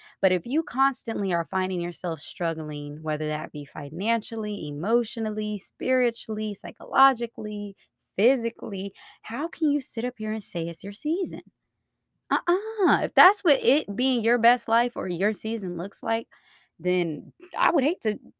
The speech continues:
know what your bad season looks like, you know? And so I was sitting back thinking, and I was on Twitter. Um, I actually ju-, recently just deleted my Twitter,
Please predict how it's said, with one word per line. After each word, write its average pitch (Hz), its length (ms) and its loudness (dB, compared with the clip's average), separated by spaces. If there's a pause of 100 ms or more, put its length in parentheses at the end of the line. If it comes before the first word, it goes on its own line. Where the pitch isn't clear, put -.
know 214 180 6
what 214 260 0
your 185 120 2
bad 175 520 4
season 156 360 -4
looks 151 260 -8
like, 120 260 -4
you 240 120 -4
know? 311 240 2 (680)
And 277 160 4
so 311 240 6
I 294 160 8
was 294 200 2
sitting 381 260 -2
back 277 220 -4
thinking, 196 320 -4
and 175 100 -4
I 175 40 -6
was 165 140 -6
on 170 120 -6
Twitter. 202 380 -6 (840)
Um, 175 300 -2
I 175 60 -8
actually 190 280 -10
ju-, 175 160 -10
recently 170 460 -4
just 151 200 -12
deleted 156 240 -6
my 147 100 -6
Twitter, 151 420 -8